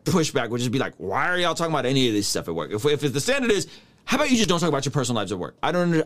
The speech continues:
I don't quite fo-, follow along when it's appropriate. And I'm gonna tell you guys my story about having a teacher in fourth grade and ho-, and what that was like.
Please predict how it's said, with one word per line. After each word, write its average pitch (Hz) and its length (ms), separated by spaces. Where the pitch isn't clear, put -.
I 139 100
don't 175 200
quite 147 360
fo-, - 320
follow 135 320
along 127 420
when 135 180
it's 131 80
appropriate. 139 380
And 127 80
I'm 135 60
gonna 196 80
tell 294 120
you 262 60
guys 233 180
my 208 160
story 170 440
about 131 280
having 135 540
a 123 60
teacher 175 320
in 135 80
fourth 127 300
grade 110 420
and 107 300
ho-, 117 180
and 110 380
what 117 160
that 104 100
was 98 140
like. 92 180